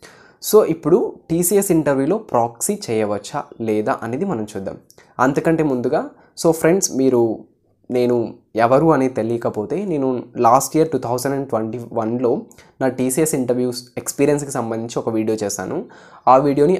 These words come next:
around, ఆ, మూడు లక్షల మంది దాకా చూశారు. So మీరు కనుక చూడకపోతే iCardలో ఇచ్చాను, అలాగే డిస్క్రిప్షన్లో కూడా లింక్ ఇచ్చాను, వెళ్ళి ఫాలో అవ్వండి and చూడండి కూడా. So ఓకే, అసలు టీసీఎస్ ఇంటర్వ్యూలో ప్రాక్సీ అంటే ఏంటి, ప్రాక్సీ చేయొచ్చా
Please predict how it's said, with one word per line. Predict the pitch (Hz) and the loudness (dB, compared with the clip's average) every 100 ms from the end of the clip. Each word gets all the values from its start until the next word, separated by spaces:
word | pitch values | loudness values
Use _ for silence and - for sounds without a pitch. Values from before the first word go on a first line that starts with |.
| 110 | 2
around, | 123 151 180 - - | 2 2 0 -4 -4
ఆ, | 120 120 123 | 0 0 2
మూడు | 135 135 | 2 2
లక్షల | 131 135 | 0 -2
మంది | 127 123 113 | -2 0 -2
దాకా | 113 110 | -2 -6
చూశారు. | 101 98 107 180 - - - | -8 -8 -8 -8 -12 -20 -6
So | 147 131 | 0 4
మీరు | 135 131 | 4 2
కనుక | 127 127 - | 0 -2 -2
చూడకపోతే | 107 - 110 180 240 - _ - 113 | -4 -4 -6 -6 -6 -12 _ 2 2
iCardలో | 120 123 131 123 | 6 4 6 4
ఇచ్చాను, | 120 135 185 - 110 | 2 -2 -2 -2 0
అలాగే | 113 123 120 | 0 0 -2
డిస్క్రిప్షన్లో | 113 143 139 131 131 | -2 -2 0 0 2
కూడా | 135 113 | 0 0
లింక్ | 120 156 135 | -2 -4 -6
ఇచ్చాను, | - 117 226 160 | -4 -4 -4 -2
వెళ్ళి | 110 113 110 | 0 0 0
ఫాలో | 104 107 | 0 0
అవ్వండి | 117 165 - - | -2 -2 -4 -2
and | 123 127 | -6 -4
చూడండి | 123 104 104 107 | -2 -2 -4 -6
కూడా. | 104 160 262 - - - _ _ - - _ - - | -4 -4 -6 -16 -20 -20 _ _ -20 -20 _ -6 2
So | 165 123 | 4 4
ఓకే, | 107 107 - - - - 135 | 2 -10 -14 -20 -20 -2 0
అసలు | - 208 214 | 2 2 0
టీసీఎస్ | 156 165 190 180 160 | 0 2 4 4 2
ఇంటర్వ్యూలో | 151 143 151 190 - | 2 2 2 2 4
ప్రాక్సీ | 117 123 - 156 123 | 4 4 0 0 0
అంటే | 113 110 | -2 -2
ఏంటి, | 110 214 - | -4 -6 0
ప్రాక్సీ | 123 123 123 - | 2 2 0 -2
చేయొచ్చా | 120 113 110 - | -2 -2 -2 -2